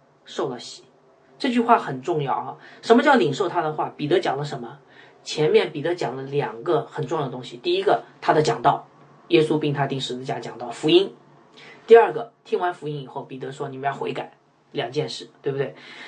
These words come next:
所以领受彼得所说的什么事啊？福音和悔改的呼召的人，然后呢，就必然的结果就是受洗。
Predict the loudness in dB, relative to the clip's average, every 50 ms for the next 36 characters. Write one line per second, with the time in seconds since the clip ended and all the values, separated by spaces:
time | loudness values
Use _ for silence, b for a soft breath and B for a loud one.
0 | B B 4 8 10 10 10 10 8 4 -2 _ 4 6 8 8 8 6 4 4
1 | 6 8 8 8 8 6 4 0 -8 -12 -10 -10 -8 -4 -2 -2 -2 -2 -2 -6
2 | -8 -6 -6 -6 -4 -4 -4 -6 -8 -10 -10 -12 -12 -10 -10 -10 -10 -10 -14 _
3 | _ _ -20 -16 -2 0 2 4 4 4 2 2 -2 B B B B -12 2 4
4 | 4 4 6 4 6 6 6 8 6 4 4 2 0 -6 -4 -4 -2 0 2 2
5 | 2 2 4 2 2 0 -2 -4 -4 -2 -4 -4 -6 -10 _ _ _ _ _ _
6 | _ _ _ -6 -4 0 6 6 6 8 6 4 -2 -6 _ _ _ _ _ _
7 | _ _ _ -20 -10 4 8 10 10 10 10 6 2 -10 _ _ _ _ _ _
8 | _ _ _ _ 0 2 2 2 2 -2 -4 -6 -8 -8 -8 -8 -10 -10 -12 -14
9 | -14 -14 -12 -4 0 0 0 0 -2 -8 -14 _ -20 -16 -16 -14 -14 -16 -18 -20